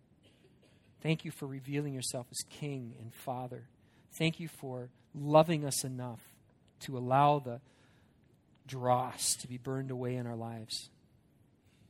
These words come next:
Thank you for your promises that serve as a firm foundation for us to stand on when the storms come. Thank you, Father, that, that you never intended for us to experience this alone, but you've sent us a helper.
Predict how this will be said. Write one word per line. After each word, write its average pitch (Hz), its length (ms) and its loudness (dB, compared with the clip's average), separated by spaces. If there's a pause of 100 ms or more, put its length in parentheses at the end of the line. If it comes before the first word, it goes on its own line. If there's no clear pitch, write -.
(400)
Thank 156 320 4
you 107 140 -10 (380)
for 135 120 -10
your 120 120 -8
promises 135 840 0
that 123 100 -8
serve 131 320 -2
as 120 100 -6
a 117 60 -6 (220)
firm 151 260 -2
foundation 120 720 -6 (680)
for 131 180 0
us 135 100 4 (100)
to 123 60 -4
stand 131 460 0
on 113 200 -6
when 127 140 -4
the 123 80 -2
storms 117 380 -8
come. 110 280 -16 (1040)
Thank 170 220 6
you, 180 60 -2
Father, 131 400 8
that, 123 260 -6
that 135 140 -8
you 135 120 -10
never 139 300 -2
intended 143 500 -4 (160)
for 139 140 -6
us 131 180 0
to 143 60 -4
experience 139 500 -2
this - 180 2
alone, 143 380 -8 (760)
but 147 100 -8
you've 139 120 -6
sent 147 280 0
us 143 140 -2
a 139 40 -4
helper. - 480 -10